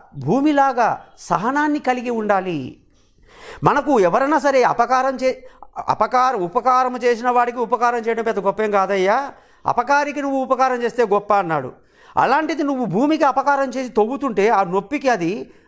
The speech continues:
మనకు ఖనిజాలని, పెట్రోల్ని, నీళ్ళని ఇస్తుంది అమ్మ. కాబట్టి భూమాతకు ఉన్నంత సహనం ఉండాలి. ఓపిక చాలా ఇంపార్టెంట్ అమ్మా మనిషికి. తొందరపాటు ఏమాత్రం పనికిరాదు అని చెప్పి భూమాత మనకు చెబుతుంది.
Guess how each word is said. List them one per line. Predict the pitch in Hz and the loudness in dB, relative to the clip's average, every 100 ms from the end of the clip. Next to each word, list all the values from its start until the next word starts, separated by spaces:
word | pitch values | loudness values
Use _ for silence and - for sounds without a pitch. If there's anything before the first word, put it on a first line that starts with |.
| - | 0
మనకు | 233 226 | 0 0
ఖనిజాలని, | - 190 247 277 262 247 254 - _ - | -2 -2 2 2 2 -2 -6 -8 _ -2
పెట్రోల్ని, | 196 196 254 247 240 247 247 - 151 | 0 2 2 2 -4 -4 -8 -10 0
నీళ్ళని | 214 240 233 254 | 2 2 0 -2
ఇస్తుంది | 202 - 214 | -4 -4 0
అమ్మ. | 190 165 208 - - - _ _ | 0 0 -4 -4 -20 -20 _ _
కాబట్టి | 190 294 - 339 185 - _ | 0 0 0 -2 -2 -8 _
భూమాతకు | 135 180 311 330 311 302 | 0 2 4 2 2 0
ఉన్నంత | 262 254 233 | 0 0 -2
సహనం | 214 196 247 285 269 | -2 0 0 0 -2
ఉండాలి. | 247 240 233 220 147 - - _ - - - 135 | 0 0 0 -4 -6 -8 -20 _ -20 -20 -4 2
ఓపిక | 160 247 285 277 - | 4 4 2 0 0
చాలా | 175 190 254 | -2 0 2
ఇంపార్టెంట్ | 254 240 240 240 220 | 0 0 -2 -2 0
అమ్మా | 214 180 | 0 0
మనిషికి. | 165 170 180 185 147 - - - - - | 0 0 -2 -2 -2 -4 -20 -20 -20 0
తొందరపాటు | 165 220 269 269 240 240 233 | 2 4 2 4 2 0 2
ఏమాత్రం | 170 220 247 254 262 | 2 2 2 0 -2
పనికిరాదు | 240 220 214 208 196 196 | 0 -2 2 2 2 0
అని | 190 | 0
చెప్పి | 190 175 | 0 -2
భూమాత | 147 160 214 214 | 0 2 2 2
మనకు | 208 185 175 | 0 -2 0
చెబుతుంది. | 170 156 165 180 156 | -2 -2 0 0 0